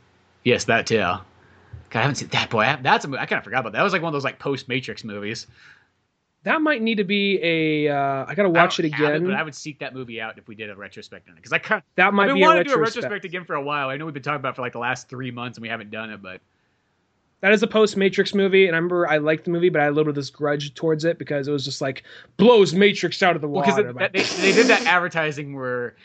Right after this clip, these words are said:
Speaker 1: once again, that ties us all the way to the beginning of our episode of, like, the Sega, Nintendo wars, and everybody like that. But they did that thing, which, it, that's,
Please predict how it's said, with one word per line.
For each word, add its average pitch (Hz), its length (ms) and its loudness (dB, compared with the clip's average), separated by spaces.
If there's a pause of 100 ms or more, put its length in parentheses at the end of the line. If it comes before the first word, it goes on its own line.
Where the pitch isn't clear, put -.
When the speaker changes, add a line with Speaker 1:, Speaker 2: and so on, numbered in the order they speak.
(140)
Speaker 1:
once 156 180 -6
again, 165 200 2
that 170 180 -2
ties 160 240 0
us 156 80 -6
all 156 100 0
the 165 60 2
way 175 180 0
to 170 100 -10
the 165 60 -6
beginning 151 320 -4
of 165 80 -2
our 165 80 4
episode 139 400 -2
of, 127 100 -6
like, 123 140 -4
the 117 80 -6
Sega, 131 600 0 (260)
Nintendo 131 500 -2
wars, 123 460 -2
and 113 80 -8
everybody 123 280 -4
like 117 180 -4
that. 127 320 0 (400)
But 151 140 2
they 156 100 4
did 175 180 2
that 165 180 2
thing, 208 320 2
which, 156 300 -2
it, 175 380 -6
that's, 262 280 2